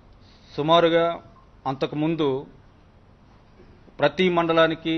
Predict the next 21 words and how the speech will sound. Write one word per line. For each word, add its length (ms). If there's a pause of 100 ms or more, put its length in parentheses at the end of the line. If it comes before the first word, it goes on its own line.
(500)
మరి, 140
ఆరు 200
వందల 340
డెబ్బై 300
ఆరు 180
మండలాలకు 500
సంబంధించి 540
ప్రతి 380
మండలానికి 680
ఒక 240 (640)
వన్ 220
నాట్ 220
ఎయిట్ 200
వాహనాన్ని 600 (120)
కేటాయించిన 580
దరిమిలా 400 (600)
ఇప్పుడు 300 (840)
నాలుగు 460 (120)
వందల 320 (140)
పన్నెండు 500 (340)
నూ-, 200